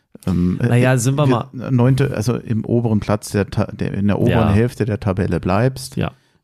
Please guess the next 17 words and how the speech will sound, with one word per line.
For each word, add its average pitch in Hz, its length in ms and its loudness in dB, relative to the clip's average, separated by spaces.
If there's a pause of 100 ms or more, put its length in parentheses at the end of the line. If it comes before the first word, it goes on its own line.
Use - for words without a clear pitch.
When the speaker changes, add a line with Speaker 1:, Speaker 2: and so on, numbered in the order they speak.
Speaker 1:
Ähm, 95 520 2
vielleicht 98 560 -2
den, 87 600 -2
ähm, 87 240 -4
Abstand 98 600 -2
im, 90 260 -2 (160)
im - 520 -12
Idealfall 98 640 0
so 98 80 -4
im 90 120 -2
oberen 92 440 -2
Drittel 131 480 0
auch - 260 -4
noch 110 160 -2
irgendwo 101 380 -2
bleibst. 95 520 -2
Speaker 2:
Hm. 90 120 -6